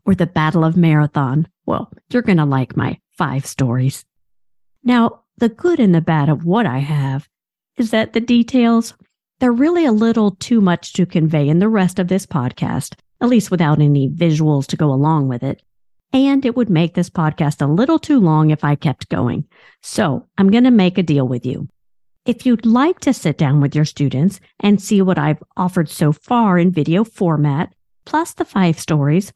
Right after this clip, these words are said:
of those who met face-to-face on a timeline, I've got a workshop to help you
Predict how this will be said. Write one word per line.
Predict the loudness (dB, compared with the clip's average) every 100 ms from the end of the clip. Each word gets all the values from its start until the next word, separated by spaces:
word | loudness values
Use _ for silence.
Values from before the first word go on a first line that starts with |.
| _ -4
of | -4 -2
those | 2 2 2
who | 2
met | 2 0 -4
face-to-face | -4 -2 -2 -4 -6 -2 -2 0
on | 0
a | 0
timeline, | -2 -2 0 0 0 -2 -4 _ _ -6
I've | -4 0
got | 0
a | 0
workshop | 0 0 -2 -2 -4 -2
to | -2
help | -2 -2 0
you | 0